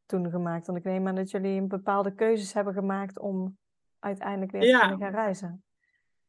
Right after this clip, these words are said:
Speaker 2: Uiteindelijk natuurlijk eerst van, waar willen we naartoe? Nou, daar kwam eigenlijk vrij snel wel Amerika uit, omdat we nu wel dan dachten dat we, dat we voor iets langer dan zes maanden wel graag zouden willen. We hadden in eerste instantie een jaar, ehm, in ons hoofd.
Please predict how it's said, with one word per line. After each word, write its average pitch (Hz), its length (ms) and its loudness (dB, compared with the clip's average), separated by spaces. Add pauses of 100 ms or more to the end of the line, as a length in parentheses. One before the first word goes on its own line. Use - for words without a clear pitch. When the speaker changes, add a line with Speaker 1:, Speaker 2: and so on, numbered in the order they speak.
(180)
Speaker 2:
Uiteindelijk 269 480 10
natuurlijk 262 320 6
eerst 247 320 6
van, 233 140 -6
waar 208 200 8
willen 208 220 4
we 190 60 -4
naartoe? 240 520 -2
Nou, 214 140 -2
daar 180 120 -4
kwam 208 220 -8
eigenlijk - 380 -4
vrij 214 300 2
snel 202 280 -4
wel 185 200 -2
Amerika 220 520 0
uit, 262 320 0
omdat 214 280 0
we 190 180 -4
nu 196 240 -6
wel 196 220 4
dan 180 300 -6
dachten 180 380 -10
dat 185 160 -12
we, 170 160 -20 (500)
dat - 220 -14
we 185 160 -12 (200)
voor - 260 -10
iets - 160 -8
langer 233 320 2
dan 196 140 0
zes 214 220 4
maanden 254 420 6
wel 269 280 0
graag 254 420 2
zouden 247 380 -2
willen. 247 560 0
We 202 100 -12
hadden 196 180 -4
in 185 60 -10
eerste 196 280 -4
instantie 190 300 -8
een 170 60 -10
jaar, 202 420 2
ehm, 233 480 -4
in 226 120 -14
ons 226 140 -14
hoofd. 233 580 0